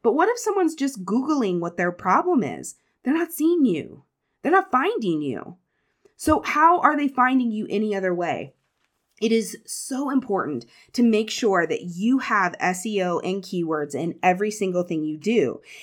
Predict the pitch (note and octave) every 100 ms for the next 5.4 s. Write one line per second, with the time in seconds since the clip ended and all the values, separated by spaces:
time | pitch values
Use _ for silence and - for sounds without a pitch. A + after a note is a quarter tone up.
0 | C4 G#3 G#3 G#3 F#3 F3+ F3 C4+ C4 F#3
1 | D#3+ D3+ D3+ B2+ E3+ G#3+ C#4 G#3 F#3 E3
2 | D#3+ D#3 D3 C#3+ C#3 D3 C#3+ C#3 C3 G2
3 | - G#3 A#3 F3+ E3+ F3 A3 D#4 - F3+
4 | D#3+ F3 D#3 D3+ D3+ D3+ D#3 D3+ D3 D3
5 | D#3 F#3 G3